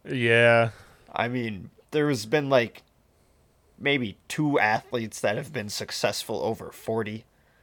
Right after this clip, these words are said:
Speaker 1: Mm-hmm.
Speaker 2: So, you know,
Speaker 1: <sighs> Man.
Speaker 2: and basketball is a very demanding sport.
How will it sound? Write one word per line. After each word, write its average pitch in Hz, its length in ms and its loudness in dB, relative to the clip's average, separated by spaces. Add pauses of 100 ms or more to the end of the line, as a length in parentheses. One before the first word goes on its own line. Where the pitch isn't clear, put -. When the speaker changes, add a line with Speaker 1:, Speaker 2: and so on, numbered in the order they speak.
(160)
Speaker 1:
Mm-hmm. 127 320 -4 (560)
Speaker 2:
So, 101 520 -4 (1500)
you 202 100 0
know, 190 260 2
Speaker 1:
<sighs> - 20 -6
Man. 113 280 -6 (320)
Speaker 2:
and 139 280 -2
basketball 170 500 4
is 104 120 -2
a 101 40 -10
very 127 400 2
demanding 107 800 -6
sport. 107 560 -6